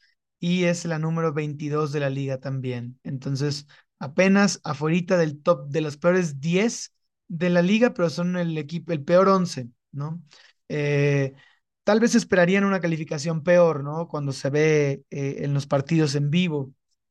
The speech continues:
Y normalmente cuando uno está viendo en vivo, pues suele ser mucho peor, eh, de lo que es en realidad. O sea, después de un partido vale la pena verlo nuevamente en la repetición, tal vez la versión condensada. Muchas veces no es tan malo como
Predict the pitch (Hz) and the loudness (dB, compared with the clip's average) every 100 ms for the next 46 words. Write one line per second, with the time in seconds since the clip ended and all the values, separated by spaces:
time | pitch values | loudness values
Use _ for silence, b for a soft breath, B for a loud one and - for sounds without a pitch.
0 | - 156 160 180 185 190 185 165 165 170 | -12 -8 -4 -2 -2 -2 -2 -4 -2 -4
1 | 175 175 175 170 160 175 175 175 143 - | 0 0 0 -2 -4 -4 -6 -8 -10 -12
2 | - _ - - 202 196 185 190 185 180 | -20 _ -10 -2 0 2 0 0 0 0
3 | 180 175 190 151 143 175 185 _ _ _ | 0 -2 -4 -2 0 -2 -4 _ _ _
4 | _ _ 147 143 139 139 139 135 139 139 | _ _ -10 -6 -4 -4 -4 -6 -4 -2
5 | 143 147 156 143 135 139 175 208 190 _ | -2 -2 -4 -2 -2 -2 -2 -4 -8 _
6 | 151 135 139 139 131 _ _ - 135 - | -12 -6 -4 -4 -6 _ _ -14 -12 -6
7 | 151 151 151 143 151 151 151 147 B B | -4 -4 -4 -4 -4 -2 -4 -6 B B
8 | - 147 147 143 147 147 147 151 151 147 | -8 -4 -2 -2 -2 -4 -2 -2 0 -2
9 | 147 147 147 147 147 143 135 135 135 143 | 0 -2 -2 -2 -2 -2 -2 -4 -6 -6
10 | - 175 175 175 151 147 147 143 135 160 | 0 2 4 2 0 -2 -2 -2 -4 -4
11 | 151 151 147 143 170 170 165 B B B | -4 -4 -4 0 2 2 -2 B B B
12 | 185 180 165 170 165 170 160 156 151 156 | -4 0 0 0 0 -2 -2 -4 -2 -2
13 | 160 147 139 131 | -2 -4 -6 -8